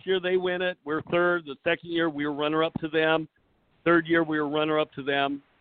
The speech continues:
And the fourth year, we killed them, demolished them, annihilated them.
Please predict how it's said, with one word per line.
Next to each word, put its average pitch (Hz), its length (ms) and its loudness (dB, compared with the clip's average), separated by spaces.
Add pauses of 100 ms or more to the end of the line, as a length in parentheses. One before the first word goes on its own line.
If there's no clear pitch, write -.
(680)
And 143 120 0
the 139 140 -6
fourth 175 240 4
year, 156 180 -2
we 147 220 -4 (260)
killed 156 320 0
them, 107 200 -10 (680)
demolished 156 840 2
them, 110 180 -18 (720)
annihilated 143 840 -4
them. 107 140 -16